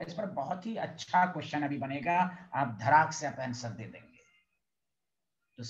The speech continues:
इसलिए conclusion आपको लिखाया गया। तो यहाँ जो solubility बढ़ रही है, complex formation,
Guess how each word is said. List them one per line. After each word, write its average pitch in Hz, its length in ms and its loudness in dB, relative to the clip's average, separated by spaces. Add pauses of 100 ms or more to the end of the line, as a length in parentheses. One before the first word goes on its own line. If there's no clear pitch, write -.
(140)
इसलिए 190 360 4
conclusion 175 720 2
आपको 180 260 4
लिखाया 151 500 8
गया। 98 240 0 (1800)
तो 117 60 -6
यहाँ 131 360 6
जो 196 100 2
solubility 175 680 2
बढ़ 143 200 2
रही 156 200 0
है, 220 280 8 (260)
complex 175 600 6
formation, 139 760 8